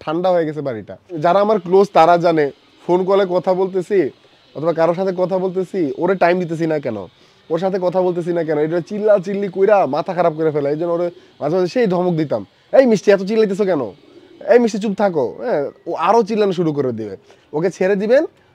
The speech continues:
ও আম-, আপনার কাছে আসবে, আমার কাছে আসবে। তারপরে পেঙ্গু যখন হইলো, হ্যাঁ, ও এত হিংসুক, হ্যাঁ, ও পেঙ্গু আমার হা-, মানে কাঁধে উঠা বন্ধ করে দিছে।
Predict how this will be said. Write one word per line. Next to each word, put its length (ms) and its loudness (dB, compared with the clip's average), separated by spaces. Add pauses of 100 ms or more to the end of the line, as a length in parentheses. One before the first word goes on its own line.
(120)
ও 80 -4
আম-, 220 0
আপনার 280 -6
কাছে 280 -4
আসবে, 180 -2
আমার 160 -4
কাছে 280 -6
আসবে। 340 -4 (280)
তারপরে 200 0
পেঙ্গু 380 0
যখন 300 2
হইলো, 340 -2 (400)
হ্যাঁ, 160 -2
ও 220 0
এত 320 -6
হিংসুক, 720 2 (440)
হ্যাঁ, 260 -4 (120)
ও 240 -6
পেঙ্গু 280 -2
আমার 400 0
হা-, 180 -2 (100)
মানে 180 -2 (200)
কাঁধে 240 2
উঠা 200 2
বন্ধ 240 2
করে 220 -2
দিছে। 340 -12